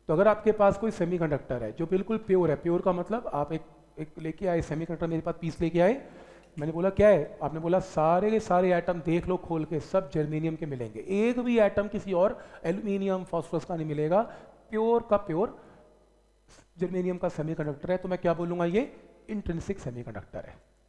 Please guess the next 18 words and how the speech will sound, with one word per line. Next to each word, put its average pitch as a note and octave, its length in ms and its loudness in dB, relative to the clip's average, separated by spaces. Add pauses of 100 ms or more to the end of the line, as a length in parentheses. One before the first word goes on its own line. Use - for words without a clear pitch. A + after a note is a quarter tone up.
(1200)
एक D3 140 -8
और D#3 100 2
student F3+ 360 -2
आया, F#3 200 6
उसने F#3+ 240 -4
कहा, F3+ 120 2
"सर, F#3+ 100 0
ये F3+ 140 2
semiconductor F3 460 -4
पकड़ो, F3+ 280 -2
silicon E3+ 440 -4
का F3 100 0
बना E3 180 0
हुआ F3+ 160 2
है, - 20 4
सारे F#3+ 360 2
silicon G#3 440 0
है, F#3+ 60 -2